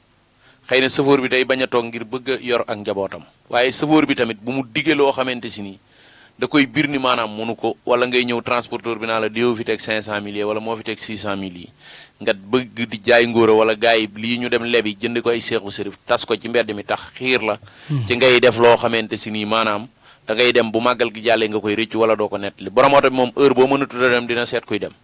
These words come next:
Speaker 2: Hmm.
Speaker 1: Oto bi heure boo ci defee jawaaba mu soge. Su,
Speaker 2: Hmm.
Speaker 1: su moom boo moytuwul otoom lay njëkk a xalaat.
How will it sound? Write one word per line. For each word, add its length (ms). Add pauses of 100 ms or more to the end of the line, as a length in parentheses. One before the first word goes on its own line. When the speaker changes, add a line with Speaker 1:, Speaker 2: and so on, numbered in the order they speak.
(160)
Speaker 2:
Hmm. 400 (140)
Speaker 1:
Oto 200
bi 140
heure 160
boo 240
ci 140
defee 280
jawaaba 440
mu 100
soge. 300 (280)
Su, 220
Speaker 2:
Hmm. 40 (200)
Speaker 1:
su 180 (200)
moom 340 (560)
boo 200
moytuwul 300
otoom 280
lay 140
njëkk 200
a 40
xalaat. 260